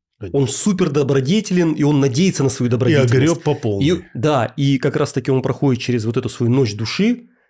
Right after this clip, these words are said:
Speaker 2: где он буквально борется с Богом, да, то есть он не понимает, что происходит, потому что по логике он не должен страдать. Он же добродетель, он прокачан на все сто. <laughs> И потом, что он говорит после, когда он Бога лицом к лицу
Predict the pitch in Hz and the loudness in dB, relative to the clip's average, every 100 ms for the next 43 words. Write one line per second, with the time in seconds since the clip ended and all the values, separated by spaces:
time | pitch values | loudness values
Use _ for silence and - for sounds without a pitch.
0 | - 110 143 139 135 - 117 143 143 139 | -8 -2 2 2 0 -4 -4 0 2 2
1 | 123 - _ _ 165 110 165 135 - 107 | 0 -6 _ _ -6 -2 0 0 -2 -4
2 | 98 107 98 92 131 123 113 - 127 120 | -2 -4 -4 -2 -2 -2 -4 -2 -2 0
3 | 117 120 120 147 202 185 - 117 120 110 | 0 0 0 2 2 0 -2 -4 -4 -4
4 | - 104 104 123 120 - - 123 160 262 | -6 -6 -6 -4 -2 -4 -4 -2 0 2
5 | 185 - 123 170 190 196 226 208 160 - | 0 -2 -2 0 2 2 2 2 0 0
6 | 131 127 113 87 - _ _ _ _ _ | -2 -2 -2 -4 -12 _ _ _ _ _
7 | _ 135 127 135 139 127 127 139 147 196 | _ -2 0 2 2 0 0 0 0 -2
8 | 117 123 123 139 - 180 123 107 113 - | 0 -2 -2 -4 -2 -2 0 -2 -2 -2
9 | 147 - 185 - 151 117 - 135 - - | -2 -2 -2 0 -2 -2 -2 -4 -6 -8
10 | - 165 - 151 147 220 180 - 190 139 | -8 -8 -4 -2 0 0 0 0 0 2
11 | 131 - 143 131 120 - 123 151 139 147 | 0 -2 -2 -2 -2 -2 0 0 0 0
12 | 151 127 123 139 113 127 - 127 | 0 -2 0 -2 -2 -6 -4 -4